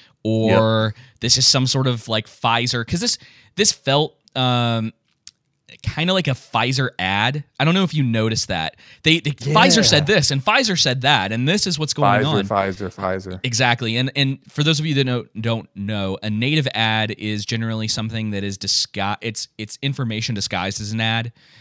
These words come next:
Speaker 1: So they'll talk about all these things and how great, like, Pfizer is, or Pfizer is doing all these great things. Not so much with Johnson and Johnson. You should definitely get the
Speaker 2: Yep.
Speaker 1: Pfizer one instead. The other thing that was interesting in that report is they said that the number of people who wanted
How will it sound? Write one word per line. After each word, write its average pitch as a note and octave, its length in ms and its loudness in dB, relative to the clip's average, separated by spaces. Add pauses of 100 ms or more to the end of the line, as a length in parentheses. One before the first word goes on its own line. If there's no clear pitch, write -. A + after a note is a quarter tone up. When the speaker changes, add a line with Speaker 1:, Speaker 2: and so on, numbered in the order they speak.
(220)
Speaker 1:
So A2 640 0
they'll A#2 420 -2
talk B2+ 300 -2
about A#2+ 140 0
all A2+ 100 2
these A2 200 -4
things A#2+ 280 -2
and G#2+ 80 -6
how A2+ 160 -2
great, A2 340 -4
like, F#2+ 260 -8
Pfizer D3+ 440 2
is, G2+ 240 -4
or A2 260 -4 (320)
Pfizer D3+ 380 2
is C#3 80 0
doing D3+ 240 2
all C#3+ 160 4
these C3 160 -2
great B2 260 -4
things. D3+ 340 0 (240)
Not E2+ 280 -6
so B2+ 160 2
much B2+ 200 -2
with C3 120 -2
Johnson C#3+ 380 2
and C#3+ 100 2
Johnson. D3 480 2
You G#2 80 -6
should F#2+ 180 -6
definitely C3 440 -4
get C3+ 120 -4
the F#2+ 80 -6
Speaker 2:
Yep. F#2 80 -4
Speaker 1:
Pfizer C#3+ 320 0
one D3 120 -2
instead. C#3+ 420 -2 (400)
The C#3+ 80 0
other F#3+ 140 4
thing F3+ 120 0
that D3 60 -4
was C3 100 -2
interesting C3 320 -2
in A#2+ 80 0
that A2+ 120 -2
report A2+ 340 -4
is G#2+ 100 -6
they A2+ 120 -4
said A#2+ 260 -2
that A2 360 -6
the B2 60 -4
number B2 240 -2
of A#2 120 -6
people A2 260 -4
who A2 100 -4
wanted G#2 540 -4